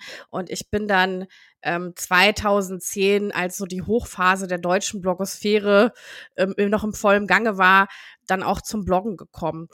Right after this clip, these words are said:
Also tatsächlich erst mit einem Gemeinschaftsprojekt, ähm, mit Freunden, das wir unter anderem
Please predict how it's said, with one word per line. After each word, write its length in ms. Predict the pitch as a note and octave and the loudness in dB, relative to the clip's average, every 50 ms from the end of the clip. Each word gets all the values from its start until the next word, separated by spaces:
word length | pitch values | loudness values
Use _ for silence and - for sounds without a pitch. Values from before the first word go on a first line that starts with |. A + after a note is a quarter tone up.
| - - - - _ | -20 -20 -20 -14 _
Also 360 | - E3+ F3 F#3 F3+ E3+ D3+ - - - _ _ _ - - | -8 -6 -2 0 0 0 0 -2 -6 -14 _ _ _ -10 -6
tatsächlich 560 | G#3 F#3+ - - C4 B3+ - - B3 - - | -6 -4 -2 -2 -2 -2 -2 -4 -6 -4 -4
erst 240 | - G#3 A3 - A#3+ | -4 -4 -4 -4 -6
mit 160 | A3 A3 A3+ | -6 -6 -6
einem 160 | G#3+ G#3 F#3+ | -6 -6 -6
Gemeinschaftsprojekt, 1300 | G3 G3 F#3 G3 B3 D4 - D4+ C#4+ C#4+ - - - - - - B3+ A#3+ A#3 A3+ A3+ A3+ A3+ _ - - _ - - - - - _ _ - | -4 -2 0 0 0 -2 -2 -6 -8 -8 -10 -14 -20 -18 -8 -4 -2 0 0 2 0 0 -2 _ -16 -20 _ -20 -20 -20 -20 -20 _ _ -6
ähm, 580 | - F#3 F#3 F#3+ F#3 F#3 F#3 F3+ F3+ F3+ F#3 - _ _ | -2 -2 -2 -2 -2 -4 -6 -8 -8 -10 -12 -14 _ _
mit 200 | - G3+ G3+ - | -12 -12 -12 -12
Freunden, 880 | - - - G3 G3+ A3+ B3+ D4 D#4 B3+ A#3 C#4 C4+ C4 C4 C4 C4+ C4+ _ - - _ _ | -12 -6 0 4 6 6 6 4 2 -2 -6 -6 -4 -4 -4 -4 -6 -8 _ -16 -20 _ _
das 240 | - F#3+ - - - | -18 -16 -14 -12 -8
wir 120 | G3+ F#3+ - | -8 -6 -4
unter 340 | G#3 B3 B3 B3+ A3+ - | -4 -6 -4 -4 -6 -6
anderem 540 | - G3 A3 A3 G#3+ G#3+ G#3 G#3 G#3+ G#3+ G#3+ | -6 -6 -6 -4 -4 -4 -2 -2 -4 -6 -8